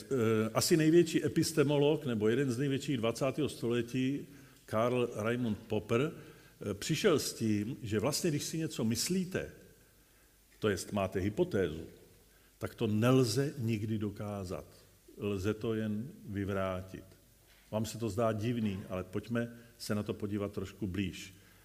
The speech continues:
Eh, pří-, příklad pro to je ten jeho slavný příklad s labutěmi, proto tady kolega, když začínal, tak se chtěl, tak říkal, že se chtěl převlíknout za černou labuť. Představte si, že jdete a vidíte čer-,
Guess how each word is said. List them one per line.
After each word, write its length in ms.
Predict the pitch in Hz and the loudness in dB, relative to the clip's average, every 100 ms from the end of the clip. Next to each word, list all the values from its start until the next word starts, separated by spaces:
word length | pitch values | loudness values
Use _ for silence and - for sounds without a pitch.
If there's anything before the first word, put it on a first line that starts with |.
| _ - | _ -10
Eh, 240 | - - - - | -8 -8 -10 -8
pří-, 320 | - 139 131 - | 0 0 0 -4
příklad 420 | - 156 143 147 143 | -4 0 2 2 2
pro 180 | 131 | -2
to 180 | 117 127 | 0 2
je 160 | 113 113 | 2 2
ten 180 | 113 110 | 0 0
jeho 160 | 110 | 0
slavný 400 | 107 113 104 113 | 0 0 0 -2
příklad 400 | - - 107 95 | -4 -6 -4 -6
s 80 | - | -2
labutěmi, 520 | 98 95 104 110 120 | -2 -2 0 0 0
proto 460 | 117 104 101 110 107 - - - | -2 -4 0 0 -2 -12 -20 -12
tady 220 | - 101 98 | -4 -2 0
kolega, 440 | - 104 101 107 | 2 4 4 0
když 160 | 98 92 | 0 -4
začínal, 560 | 101 98 113 107 104 | -6 -4 -2 -2 -2
tak 200 | - 98 - - 104 | -4 -6 -8 -14 -12
se 180 | - 98 | -8 -8
chtěl, 400 | - 110 104 98 - | -2 0 2 0 -4
tak 200 | 98 90 | -6 -4
říkal, 320 | 98 101 98 | -4 -4 -4
že 120 | 95 | -4
se 180 | 92 101 | -6 -8
chtěl 240 | - 98 | -6 -6
převlíknout 560 | 92 - 95 101 101 95 | -6 -4 -4 -4 -4 -6
za 80 | 92 | -6
černou 400 | - 104 92 85 | -6 -6 -4 -4
labuť. 280 | 90 90 - - - - - - - - - | -4 -4 -8 -12 -20 -20 -20 -20 -20 -20 -10
Představte 540 | - 165 - 202 - 143 | 0 2 6 6 6 4
si, 220 | - 156 | 6 4
že 160 | 127 | 4
jdete 340 | 107 135 143 156 | 4 4 4 4
a 120 | 131 | 4
vidíte 400 | 113 113 127 135 | 2 -2 0 0
čer-, 280 | - 123 | 0 0